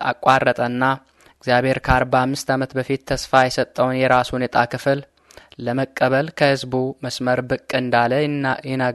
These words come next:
ይናገራል። በመጽሐፍ ቅዱስ ካሉት ታሪካዊና ታላላቅ ሰዎች ካሌብ አንዱ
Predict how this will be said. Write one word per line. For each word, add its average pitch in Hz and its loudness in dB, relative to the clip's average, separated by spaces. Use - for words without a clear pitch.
ይናገራል። 131 -2
በመጽሐፍ 214 2
ቅዱስ 156 -2
ካሉት 139 2
ታሪካዊና 135 2
ታላላቅ 131 2
ሰዎች 131 -2
ካሌብ 127 4
አንዱ 123 0